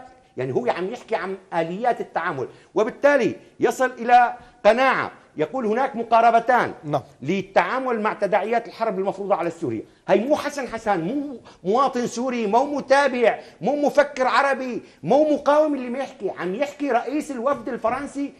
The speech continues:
Speaker 1: لما صحيفة روسية عم بيقول هناك مقاربتان. المقاربة الأولى هي المقاربة الأمريكية اللي بتقول إنه ما في مكان للسيد الرئيس بأي عملية سياسية قادمة، وهي المقاربة أدت حتى الآن إلى استمرار الحرب،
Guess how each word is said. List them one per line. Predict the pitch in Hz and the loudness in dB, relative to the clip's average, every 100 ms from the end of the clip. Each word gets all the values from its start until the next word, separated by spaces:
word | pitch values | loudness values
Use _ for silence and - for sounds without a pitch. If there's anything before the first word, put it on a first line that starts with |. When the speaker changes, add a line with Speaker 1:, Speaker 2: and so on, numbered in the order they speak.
| _ - | _ 0
Speaker 1:
لما | 185 220 214 175 - _ | 0 2 -2 -2 -12 _
صحيفة | - 220 262 262 | -8 -6 -8 -10
روسية | 247 240 240 160 - - - | -12 -12 -6 -6 -6 -20 -10
عم | 214 233 | -8 -8
بيقول | 254 294 | -2 0
هناك | 269 285 285 | 2 0 0
مقاربتان. | 269 262 262 254 247 196 104 - _ _ | -2 2 2 0 0 -2 -2 -14 _ _
المقاربة | 180 247 285 311 302 277 | -4 0 2 6 6 4
الأولى | 247 233 | -4 0
هي | 240 262 | 0 0
المقاربة | 262 254 277 277 269 | -6 -2 2 2 0
الأمريكية | 254 262 254 240 226 | -6 -8 -8 -6 -4
اللي | 226 | -6
بتقول | 214 254 262 | -8 -8 -8
إنه | 233 226 | -6 -4
ما | |
في | 240 233 226 - _ 180 | -4 -4 -8 -10 _ -6
مكان | 196 247 240 | -2 0 -2
للسيد | 208 220 220 185 | -4 -4 -4 -4
الرئيس | 202 202 220 - 175 175 - _ 143 | -6 -6 -10 -4 -4 -4 -8 _ 0
بأي | 190 190 165 156 185 180 151 - - 117 110 65 - | 0 0 -2 0 2 2 -2 -6 -14 -10 -8 -8 -4
عملية | 175 196 196 | 0 0 -2
سياسية | 165 185 - 156 | -2 -2 -2 -2
قادمة، | 147 110 104 - _ - | -2 -4 -10 -16 _ -12
وهي | 101 131 285 294 214 185 123 139 - - | -2 4 6 4 -2 -4 -8 -16 -18 -12
المقاربة | 147 165 190 190 185 202 190 - _ | -6 -2 2 4 4 2 -10 -20 _
أدت | 269 285 - 262 | 0 2 0 0
حتى | - 226 - | 0 -2 0
الآن | 185 190 220 214 _ _ 226 | 0 0 -2 -6 _ _ -4
إلى | 220 | 0
استمرار | 196 - 214 247 254 | 0 -2 0 2 0
الحرب، | 240 277 | 0 -2